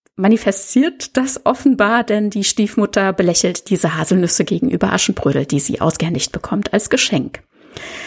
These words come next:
Aschenbrödel teilt sich der Eule Rosalie mit. Sie darf natürlich nicht mit zum Ball und möchte ihn doch so gerne wiedersehen, aber so, wie sie jetzt aussieht, kann sie ja nicht gehen.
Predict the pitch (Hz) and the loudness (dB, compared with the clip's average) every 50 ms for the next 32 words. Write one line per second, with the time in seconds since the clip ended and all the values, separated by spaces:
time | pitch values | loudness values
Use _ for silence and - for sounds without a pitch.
0 | - - - - - _ _ - - 240 - - 262 - 254 233 240 220 - 214 | -16 -18 -20 -20 -20 _ _ -8 -6 0 0 0 2 2 2 2 2 0 0 -2
1 | - - 208 208 - - 220 208 - - - 185 185 185 185 175 - 180 196 208 | 0 0 0 -2 0 0 0 0 0 0 0 0 0 0 -2 -2 0 2 2 4
2 | 202 202 180 175 - 196 226 - 254 247 233 233 240 233 226 247 247 247 - - | 4 2 2 2 2 2 2 4 2 2 4 4 4 4 4 2 2 0 -2 -2
3 | 220 220 - 208 196 226 254 262 240 214 214 - 208 180 190 - - - 196 226 | -2 0 2 2 2 2 2 0 0 -2 0 -2 -4 -4 -4 -4 0 2 4 4
4 | 262 262 - - - - 220 240 254 254 - - - - 226 208 202 190 175 170 | 4 2 0 -2 0 2 2 2 2 0 -4 -4 -2 0 0 0 0 -2 -2 0
5 | 185 214 254 285 294 - - - - - - - _ - 208 214 214 - 208 220 | 2 2 2 0 -2 -6 -12 -16 -16 -18 -20 -14 _ 0 0 0 2 2 4 4
6 | 226 - - - 196 185 - - 233 254 247 233 214 196 196 208 240 254 247 - | 4 2 2 2 2 2 0 2 2 4 4 4 4 4 4 4 2 2 0 -4
7 | _ - 196 190 - - 220 202 185 190 196 190 202 220 208 196 208 208 196 170 | _ -2 -2 -2 0 0 0 0 2 2 2 2 2 2 2 2 2 0 0 0
8 | 156 - - 147 151 160 180 - - 165 180 175 165 165 180 - - - 202 202 | 0 -2 -2 -2 0 -2 0 -2 0 0 2 0 0 -2 -4 -6 -2 2 2 4
9 | 226 247 247 214 143 180 156 151 - 151 156 160 165 - - - - 170 180 196 | 4 4 4 2 2 0 -2 -4 -2 -2 0 0 0 0 -2 -2 0 0 0 0
10 | - - 233 226 - - 214 214 208 208 214 202 196 190 185 185 185 185 - - | 0 0 0 0 0 2 2 2 4 4 2 2 2 2 0 0 0 -2 -4 -6
11 | - - 151 139 131 135 143 151 | -8 -8 -6 -4 -4 -4 -4 -6